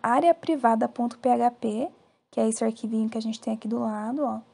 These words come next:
que é onde tá uma, uma página de bem-vindo, que a pessoa só acessa se ela tiver o login.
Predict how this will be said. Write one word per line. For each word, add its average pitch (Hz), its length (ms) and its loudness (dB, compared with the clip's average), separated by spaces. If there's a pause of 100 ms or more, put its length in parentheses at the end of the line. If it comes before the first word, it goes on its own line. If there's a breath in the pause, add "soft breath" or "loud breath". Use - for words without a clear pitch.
(600)
que - 120 -4
é 233 60 4
onde 226 240 2
tá 226 300 -2
uma, 220 500 0
uma 220 220 0
página 240 580 2
de 214 140 -4
bem-vindo, 262 720 0 (640 soft breath)
que - 80 -2
a 240 60 2
pessoa 247 320 4
só 262 140 2
acessa 262 440 2
se - 100 -4
ela 302 120 2
tiver 262 320 0
o 240 60 0
login. 226 420 -4